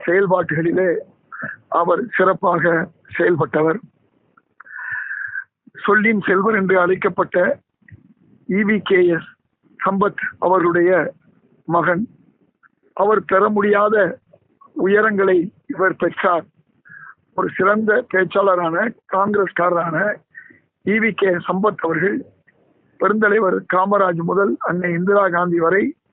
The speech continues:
மிகுந்த நட்பு கொண்டிருந்தவர். அவர் வழியிலே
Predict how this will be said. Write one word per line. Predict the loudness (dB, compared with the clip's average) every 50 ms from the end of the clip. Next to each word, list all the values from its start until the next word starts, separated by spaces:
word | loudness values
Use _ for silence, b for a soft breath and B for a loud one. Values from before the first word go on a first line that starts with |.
| -20 B B B B _ _
மிகுந்த | -6 -4 -2 0 0 0 0 2 2 2 2 0 -2 -4
நட்பு | -4 -4 -4 -4 -6 -4
கொண்டிருந்தவர். | -2 -2 0 0 0 0 0 0 0 0 0 -2 -2 -8 _ _ _ _ _ B B B B B B B B B -20 -14 -4
அவர் | -2 0 2 2 2 0 2
வழியிலே | 2 0 2 2 2 0 2 2 2 2 0 -2